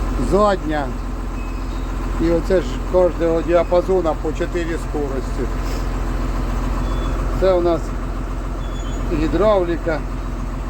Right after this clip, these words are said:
Три рычага гідравліки. Три виходи.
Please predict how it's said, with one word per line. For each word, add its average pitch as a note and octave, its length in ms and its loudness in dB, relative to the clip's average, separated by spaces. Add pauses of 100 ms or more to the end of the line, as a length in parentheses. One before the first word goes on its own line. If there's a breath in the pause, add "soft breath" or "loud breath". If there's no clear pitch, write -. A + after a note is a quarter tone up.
(1120)
Три F3 360 4 (340)
рычага D#3+ 720 0
гідравліки. D3 680 0 (1200)
Три D3+ 180 0
виходи. C3+ 520 -2